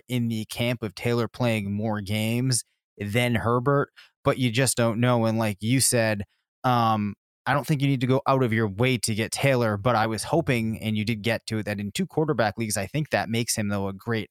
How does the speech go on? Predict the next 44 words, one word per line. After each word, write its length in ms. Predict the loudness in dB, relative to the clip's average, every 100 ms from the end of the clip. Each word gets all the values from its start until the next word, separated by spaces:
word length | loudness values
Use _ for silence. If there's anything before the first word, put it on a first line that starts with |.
| -4
option. 520 | -2 -2 -6 -8 -12 _ -20 -20 _
Um, 300 | 2 4 0 -6
what 220 | 0 2
about 220 | 4 4 4
Ryan 260 | 4 4
Fitzpatrick? 760 | 0 -2 0 0 0 -4 -8 -12 -20 -20 _
Um, 300 | 0 2 2 -2 -2
I 220 | 2 2
feel 640 | 0 0 2 4 4 2
less 280 | 2 2 2
inclined 440 | 0 2 2 2 2
to 60 |
say 240 | 2 2 0
that 180 | -2
he 520 | -2 -2 0 2 2 0
weathers 560 | 0 2 2 2 2
out 240 | 2 2 0
more 520 | -2 0 2 2 2
of 220 | 0 -2
the, 280 | -2 0 2
um, 300 | 2 0 0
season 560 | 2 2 2 2 0 0
than 180 | 0 -2
Taylor 380 | 0 0 -2
does, 500 | 0 2 4 4 0
given 380 | -2 -2 0 0
the 80 | -2
fact 400 | -2 -2 -2 -2
that 100 | -2
I 140 | -2
think 280 | -4 -6 -6
the 80 | -4
Dolphins 380 | -2 -2 -4 -4
have 140 | -6
to 80 | -6
be 120 | -8
very 300 | -2 -2 -2
eager 320 | -6 -8 -6
to 100 | -8
get 180 | -10 -12
Tua 280 | -8 -6 -6
into 220 | -6 -8
the 100 | -12
fold. 400 | -10 -8 -8 -12